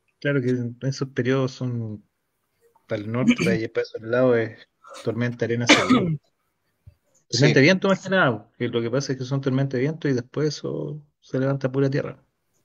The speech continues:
Speaker 2: Sí, y, es-, y ese lugar es llam-, es súper llamativo. Y justo ahí en ese momento no pasó ningún vehículo.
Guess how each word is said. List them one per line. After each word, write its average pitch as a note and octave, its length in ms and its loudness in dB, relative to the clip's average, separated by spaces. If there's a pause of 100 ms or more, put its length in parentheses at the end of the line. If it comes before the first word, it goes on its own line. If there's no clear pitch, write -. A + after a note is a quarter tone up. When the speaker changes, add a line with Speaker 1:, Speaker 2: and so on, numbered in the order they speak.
(500)
Speaker 2:
Sí, A2+ 300 -2
y, A2 100 2
es-, A2+ 120 -4
y A#2+ 100 -6
ese C3+ 160 0
lugar B2+ 440 4
es B2+ 240 2
llam-, A2 220 -2
es - 100 -8
súper B2 180 0
llamativo. C3 360 2
Y - 20 0
justo A3+ 400 0
ahí A3+ 80 8
en A#3 60 2
ese A3+ 160 0
momento A#3 320 2
no F#3+ 80 4
pasó F3 240 0
ningún F#3 300 0
vehículo. E3+ 420 0